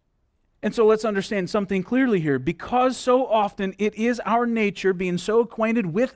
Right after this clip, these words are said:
our sin, that while we now know that it is sin,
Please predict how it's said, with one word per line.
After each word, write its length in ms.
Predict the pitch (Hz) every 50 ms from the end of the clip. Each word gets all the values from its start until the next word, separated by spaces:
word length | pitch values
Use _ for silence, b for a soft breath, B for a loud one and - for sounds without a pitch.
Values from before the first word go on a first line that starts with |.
| _
our 240 | - 214 226 240 240
sin, 580 | 233 - - - 262 262 240 202 185 196 214 214 B B B B B B
that 200 | - 208 190 208
while 240 | 220 226 247 240 226
we 160 | 226 247 254
now 240 | 233 233 226 220 214
know 280 | 208 208 233 262 302
that 140 | 302 294 285
it 100 | 262 233
is 140 | 233 208 -
sin, 420 | - - 175 156 156 185 226 262